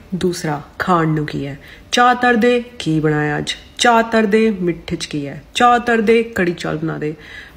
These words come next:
मतलब कोई और काम नहीं है, "चाय खाना, चाय खाना।" अच्छा, अगर मैंने कुछ स्पेशल नहीं ना बनाया हो,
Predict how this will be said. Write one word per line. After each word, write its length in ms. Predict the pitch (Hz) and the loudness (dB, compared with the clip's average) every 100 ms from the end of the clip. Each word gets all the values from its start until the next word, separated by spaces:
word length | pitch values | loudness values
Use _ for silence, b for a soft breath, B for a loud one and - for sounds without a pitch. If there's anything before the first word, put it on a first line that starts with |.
| 226 | -6
मतलब 160 | 226 | -6
कोई 220 | 220 247 240 | -4 -4 -2
और 160 | 226 | -2
काम 400 | 226 190 190 202 | -2 -4 -2 0
नहीं 140 | 208 196 | 0 0
है, 120 | 185 | -2
"चाय 320 | - 190 202 | -4 -4 -4
खाना, 340 | - 190 196 | -2 -2 -2
चाय 280 | 190 175 170 | -4 -4 -6
खाना।" 360 | 170 170 160 160 B B - | -6 -6 -6 -6 B B -2
अच्छा, 220 | 226 254 | 2 2
अगर 140 | 254 | 4
मैंने 240 | 240 226 240 | 4 4 2
कुछ 120 | 247 | -2
स्पेशल 420 | - 214 208 226 | 0 0 2 2
नहीं 140 | 233 240 | 2 2
ना 100 | 285 | 2
बनाया 280 | 226 208 | 2 0
हो, 160 | 196 | 0